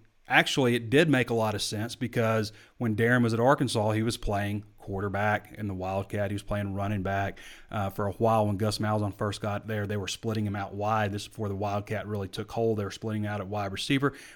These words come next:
When he got to the N F L, he was splitting out, doing all kinds of different stuff. Also, with the Raiders, especially, I think about year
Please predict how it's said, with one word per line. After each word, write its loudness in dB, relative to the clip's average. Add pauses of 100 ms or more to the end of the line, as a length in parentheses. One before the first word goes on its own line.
When 2
he 2
got 6
to -10
the 2
N 2
F -4
L, 8
he 6
was -2
splitting -2
out, 0
doing 0
all 2
kinds 0
of -4
different -4
stuff. -4
Also, 2 (220)
with -4
the -2
Raiders, 4
especially, 0
I 0
think -2
about -2
year 0